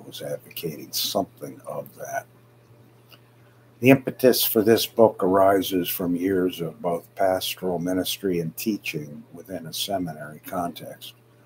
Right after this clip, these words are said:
Specifically, Payne argues that the present and future aspects of sanctification can properly be understood only in light of what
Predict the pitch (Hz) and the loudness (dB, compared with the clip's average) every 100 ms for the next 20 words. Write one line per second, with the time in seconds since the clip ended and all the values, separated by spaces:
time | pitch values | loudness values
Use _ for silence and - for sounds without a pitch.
0 | _ _ _ _ _ _ _ _ _ - | _ _ _ _ _ _ _ _ _ -8
1 | - - - - 127 - 113 - 110 101 | -8 -6 -2 2 2 2 0 4 4 4
2 | - 110 110 101 104 101 92 85 78 90 | 2 4 4 4 2 2 0 -2 -2 -4
3 | 80 - - - 110 101 110 104 - 95 | -4 -8 -4 6 6 6 0 -6 -6 -4
4 | 87 85 - 110 107 - 92 92 98 87 | -4 -6 -2 -2 -2 -4 -2 0 0 -2
5 | - 90 82 - - 87 - 98 95 90 | -4 -4 -4 -6 -10 -8 -6 -4 -4 -6
6 | - 90 85 - 95 87 - 76 69 _ | -12 -10 -8 -2 -2 -2 -6 -10 -14 _
7 | _ _ _ _ _ _ _ _ - 92 | _ _ _ _ _ _ _ _ -6 -6
8 | - 110 110 - 107 98 104 95 95 87 | 4 6 6 2 -2 0 0 0 -2 -4
9 | 90 - 101 95 95 90 90 - 98 90 | -10 -6 -2 0 0 -2 -4 -4 -2 2
10 | 92 98 98 95 87 87 87 87 82 78 | 0 0 -2 -4 -4 0 0 0 -4 -8
11 | 82 80 | -6 -6